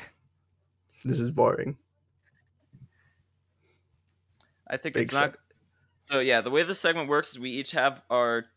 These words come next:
Speaker 2: top five of our top five favorite s-, Kirby spin-offs, and we might argue a little bit about what each other has on our list.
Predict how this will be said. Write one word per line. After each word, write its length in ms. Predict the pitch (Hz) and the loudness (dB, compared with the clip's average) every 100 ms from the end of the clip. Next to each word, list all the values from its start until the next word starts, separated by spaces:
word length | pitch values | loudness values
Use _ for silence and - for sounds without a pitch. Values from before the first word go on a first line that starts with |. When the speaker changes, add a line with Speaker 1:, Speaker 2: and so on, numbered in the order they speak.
| _ _ - | _ _ 0
Speaker 2:
top 280 | 143 139 - | 4 4 6
five 420 | 127 131 160 170 - _ _ _ _ _ _ - | 6 6 2 -2 -20 _ _ _ _ _ _ -2
of 340 | 117 113 107 - | 2 2 0 -2
our 480 | 90 107 107 104 - - | 0 2 0 -4 -6 -2
top 240 | 120 123 | -2 0
five 180 | 123 120 | 0 0
favorite 340 | 127 123 120 - _ | 0 -4 -6 -8 _
s-, 200 | - - - | -16 -14 -4
Kirby 260 | 123 110 | -2 -2
spin-offs, 460 | 117 113 113 175 - | -2 0 2 2 0
and 140 | 117 | -4
we 180 | 113 107 - _ _ _ _ _ - | -2 -4 -10 _ _ _ _ _ -2
might 160 | 131 - | -2 2
argue 420 | 127 123 127 120 | 2 2 0 2
a 20 | |
little 220 | 120 123 | 2 2
bit 240 | 127 156 - - | 4 4 2 -2
about 400 | 117 110 110 - _ _ _ | 2 4 2 2 _ _ _
what 260 | - 104 107 110 | -2 -2 -2 -6
each 180 | 110 | -4
other 160 | 120 117 | 0 4
has 240 | 117 110 | 6 8
on 140 | 117 113 | 6 4
our 100 | 107 | 6
list. 460 | 139 208 - - | 8 6 4 -6